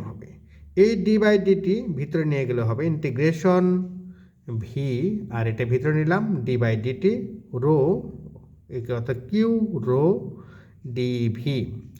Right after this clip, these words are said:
এরকম হবে। এখানে একটা বিষয় লক্ষ্য করো, এটা ছিল কিন্তু, অর্থাৎ ডি by ডিটি রো,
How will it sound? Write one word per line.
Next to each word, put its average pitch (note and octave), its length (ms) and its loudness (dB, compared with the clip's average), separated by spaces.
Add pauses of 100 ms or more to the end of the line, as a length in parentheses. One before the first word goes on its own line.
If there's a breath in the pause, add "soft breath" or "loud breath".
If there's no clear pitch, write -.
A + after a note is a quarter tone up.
এরকম E3 320 0
হবে। - 200 -12 (1300)
এখানে F#3+ 300 2 (300)
একটা - 240 -4
বিষয় A#2+ 320 -2
লক্ষ্য A#2 240 -4 (100)
করো, B2+ 180 -2 (300)
এটা D#3 220 -2
ছিল - 140 -2 (140)
কিন্তু, A2+ 300 -4 (680 loud breath)
অর্থাৎ A#2+ 280 -2
ডি E3+ 140 8
by F#3 200 8
ডিটি F3+ 280 4 (340)
রো, D3+ 120 4